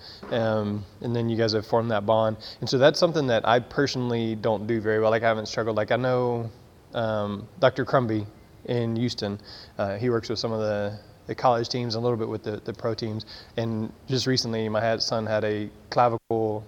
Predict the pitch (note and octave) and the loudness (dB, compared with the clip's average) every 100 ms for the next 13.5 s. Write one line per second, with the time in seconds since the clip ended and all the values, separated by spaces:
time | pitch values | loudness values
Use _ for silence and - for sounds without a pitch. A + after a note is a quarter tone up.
0 | - G#2 G#2 G2+ A#2+ B2 C3 - A#2 A#2 | -6 -6 -4 -6 -2 2 2 2 -2 -2
1 | - - A#2 A2+ A#2+ A#2+ G#2+ - - - | -6 -4 -2 0 -2 -4 -8 -12 -16 -2
2 | C3+ A#2+ A#2+ - A2 - A#2+ A2 A#2 A2 | 0 2 0 -2 -2 0 0 0 0 0
3 | G2+ - - - - - - A#2+ A2+ - | -4 -14 -20 -20 -20 -20 -4 -2 0 0
4 | A#2+ A#2 A2+ A2 G#2 - - - - - | 2 2 2 0 -6 -16 -20 -20 -20 -20
5 | - - C3 C3 A2+ A2+ A2 A2 B2+ C3 | -16 -2 0 0 0 2 2 4 4 4
6 | A#2 A#2 A#2+ A#2+ B2+ A#2 A2+ G#2+ B2 A#2 | 2 2 0 -2 0 0 -2 -2 -2 -2
7 | A#2 - D#3+ C3 A#2 A#2 G#2 G#2 - - | -4 -2 0 2 2 2 0 -4 -6 -16
8 | - - - - - - - C3+ B2+ A#2 | -18 -20 -20 -20 -20 -20 -2 2 2 4
9 | C#3 C3+ A2 G#2 D3 B2 A2 - - - | 4 4 2 4 6 8 6 2 -8 -20
10 | - A#2+ B2+ B2+ B2+ A#2+ A#2 A2+ B2 A#2 | -4 -2 0 0 0 0 0 -2 -2 0
11 | G#2+ C3 A#2+ A#2 A2+ A2+ A#2+ A#2 - A2+ | 0 0 0 0 -4 -4 -2 -2 -2 -2
12 | A#2+ A2+ A2 G#2+ - C#3 A2+ - - - | 0 0 0 -4 0 0 0 -4 -16 -20
13 | - C3+ C3+ B2 - | -6 4 6 6 4